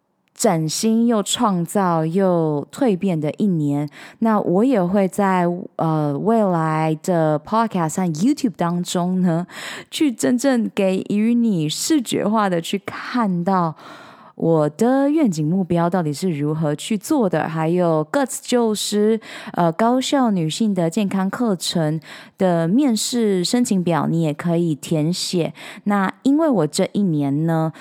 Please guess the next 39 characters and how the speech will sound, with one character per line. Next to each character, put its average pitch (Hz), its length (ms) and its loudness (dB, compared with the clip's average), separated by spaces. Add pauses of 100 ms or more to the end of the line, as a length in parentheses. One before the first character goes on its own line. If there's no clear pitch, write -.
(160)
在 151 580 0
疗 147 260 0
愈 247 160 2
红 156 240 -2
斑 208 160 0
性 233 160 0
狼 165 240 -2
疮， 202 400 -2 (260)
所 165 380 0
以 185 200 0
有 160 120 2
非 320 260 -2
常 277 140 2
多 254 160 0
的 226 80 0
体 190 340 -2
悟， 202 280 0
然 160 200 -2
后 190 200 0
呢， 160 340 -2
也 151 160 -6
开 247 260 -6
始 214 220 -4
进 214 420 -2
入 208 240 0 (380)
更 175 460 0
加 165 680 -4
慢 202 300 0
下 175 300 -4
来， 151 280 -4
然 160 160 -4
后 185 160 0
高 165 240 -2
效 175 220 -2
精 180 280 -4
准 170 240 -4 (400)
去 170 840 0
服 160 180 -2
务 202 400 0